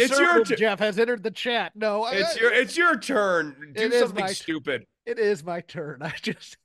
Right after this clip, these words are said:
Speaker 1: I successfully trolled you. I don't <laughs> understand that.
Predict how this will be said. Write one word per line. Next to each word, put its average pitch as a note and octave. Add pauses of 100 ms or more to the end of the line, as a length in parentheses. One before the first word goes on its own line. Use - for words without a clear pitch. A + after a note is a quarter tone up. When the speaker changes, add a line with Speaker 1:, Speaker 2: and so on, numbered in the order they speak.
(1000)
Speaker 1:
I D#4
successfully C#4
trolled C4
you. C3+
I F3+
don't F#4+
<laughs> -
understand E4+
that. D3+